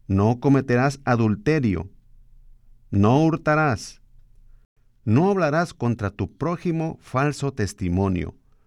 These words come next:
No codiciarás cosa alguna de tu prójimo". Quisiera preguntar, ¿quién puede cumplir las exigencias de este Dios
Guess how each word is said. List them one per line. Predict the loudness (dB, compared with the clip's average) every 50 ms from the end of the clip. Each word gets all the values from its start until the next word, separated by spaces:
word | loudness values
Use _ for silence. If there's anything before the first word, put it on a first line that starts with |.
| _ _ _
No | 0 2 2 2 0 0
codiciarás | -2 -2 -2 -2 -2 -2 -2 0 0 -2 -4 -6 -10 -18 _ _ _ _ _ _ _ _ _ _
cosa | -4 -4 -4 -4 -4 -4
alguna | -4 -4 -4 -2 0 2 2 2 0 -2 -4 -6 -8 -10
de | -10 -6 -4 -4 -4
tu | -4 -6 -6 -4
prójimo". | -4 -4 -4 -4 -4 -6 -6 -6 -6 -8 -12 _ _ _ _ _ _ _ _ _ _ _ _ _ _ _ _ _ _ _ _ _ _ _ _ _ _ _ _ _ _ _ _ _ _ _ _ _ _
Quisiera | -4 -2 2 4 2 2 2 0
preguntar, | 0 -2 0 0 0 -2 -2 -2 -4 -4 -4 -6 -10 -14 _ _ _ _ -20 _ _ _ _ _ _ _ _ _ _ _ _ -2
¿quién | 2 2 2 2
puede | 0 0 -2 -2 0 -2 -4
cumplir | -6 -2 0 0 0 0 -2 2 4 4 4 4 2 -2 -8 _
las | -4 -4 -2 -2
exigencias | -4 -4 -2 -6 -6 -6 -4 -4 -4 -4 -4 -4 -4 -4 -6 -6 -8 -10 -8
de | -4 -2 -2
este | -2 -4 -4 -4 -4 -2
Dios | 0 -2 -2 -2 -4 -6 -12